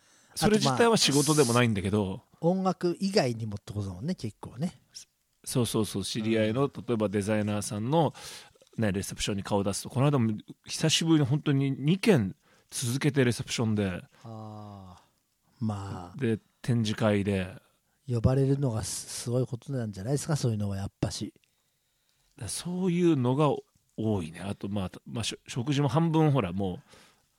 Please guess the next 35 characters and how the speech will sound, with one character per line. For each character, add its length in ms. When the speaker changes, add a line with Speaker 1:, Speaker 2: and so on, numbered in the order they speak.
Speaker 1:
半 180
分 140
仕 120
事 240
な 60
ん 100
で。 140
Speaker 2:
ま 120
あ、 40
そ 180
う 40
で 60
す。 80
だ 80
か 80
ら、 40
そ 140
う、 60
や 120
っ 20
ぱ 100
そ 140
の、 240
双 140
方 280
が 100
そ 140
う、 20
仕 140
事 240
と 140
思 160
っ 40
て 220
る、 160